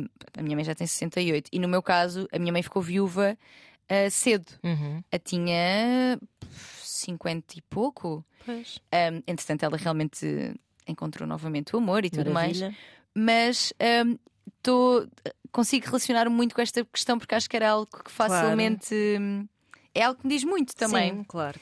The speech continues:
Speaker 2: claro que sim.
Speaker 1: O que é que, o que di-, o que dirás sobre este e-mail, Ana?
Speaker 2: Olha, eu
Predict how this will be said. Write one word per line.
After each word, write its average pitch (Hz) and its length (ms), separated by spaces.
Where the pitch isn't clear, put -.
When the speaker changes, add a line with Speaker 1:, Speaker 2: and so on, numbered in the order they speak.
Speaker 2:
claro 151 180
que - 80
sim. 151 200
Speaker 1:
O - 20
que 147 80
é 285 60
que, - 120
o 247 40
que 277 160
di-, 277 160
o 269 80
que 247 100
dirás 208 400
sobre 196 240
este - 260
e-mail, 180 380
Ana? 170 380
Speaker 2:
Olha, 165 440
eu 277 260